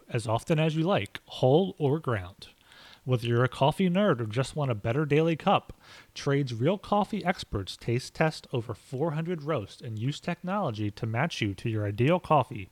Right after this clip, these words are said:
based on your preferences and brewing method. Take the coffee quiz to get started. Take Trade Coffee guarantees you'll love your first bag or they'll replace it for free. Trade has been featured by the New York Times,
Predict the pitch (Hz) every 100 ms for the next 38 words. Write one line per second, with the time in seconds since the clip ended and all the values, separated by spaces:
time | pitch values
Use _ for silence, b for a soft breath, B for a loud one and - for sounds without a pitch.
0 | - 110 - 127 120 - 117 170 147 151
1 | 151 147 147 127 101 95 92 - 95 -
2 | _ B B B B B B B - 147
3 | 135 - 131 143 220 - - 139 170 135
4 | 113 127 - 151 98 92 104 _ _ _
5 | b b b - _ - 202 - - -
6 | - 214 240 - 107 - 104 104 123 127
7 | 135 - 131 113 104 101 113 170 156 -
8 | 131 160 - 120 95 95 147 147 110 104
9 | 98 120 151 - 208 _ - - 117 143
10 | - - 98 95 - B B B B B
11 | - 143 139 143 127 110 131 120 117 113
12 | 104 101 113 113 107 - 113 123 185 240